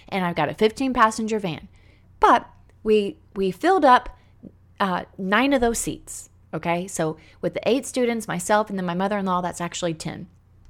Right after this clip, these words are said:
So we had a little bit of room to spare. And that was just, that was just an interestingly beautiful year. And I'm so grateful. We had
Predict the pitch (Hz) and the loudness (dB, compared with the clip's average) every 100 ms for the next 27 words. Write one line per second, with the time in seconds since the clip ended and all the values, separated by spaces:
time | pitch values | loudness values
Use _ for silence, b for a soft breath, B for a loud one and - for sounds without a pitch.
0 | - - - - 196 190 160 151 - 156 | -20 -20 -10 -4 -4 -2 -2 -4 -8 -6
1 | 156 233 262 247 247 262 254 - - - | -2 2 2 2 0 -2 -4 -6 -6 -8
2 | b b b b b b 196 190 190 190 | b b b b b b -6 -4 -4 -6
3 | - - 190 208 302 277 269 247 247 247 | -12 -10 -4 -2 -2 0 2 4 2 -2
4 | - - _ _ _ _ _ _ _ - | -6 -16 _ _ _ _ _ _ _ -14
5 | - 226 - - 120 - 214 247 - 262 | -6 -6 -8 -14 -18 -8 0 0 0 -2
6 | 285 254 - 220 214 202 208 233 - 226 | -2 -4 -4 -4 -2 -4 -6 -6 -8 -6
7 | 208 208 208 214 202 196 196 202 - - | -4 -4 -6 -4 -2 -2 -4 -6 -14 -8
8 | 180 180 180 220 208 175 160 180 220 _ | -4 -2 -2 -4 -4 -2 -2 -4 -8 _
9 | b b b b b b 202 185 185 180 | b b b b b b -6 -4 -4 -2
10 | 208 196 190 - - 220 214 185 190 180 | -2 -2 -4 -4 -4 -2 -2 0 0 0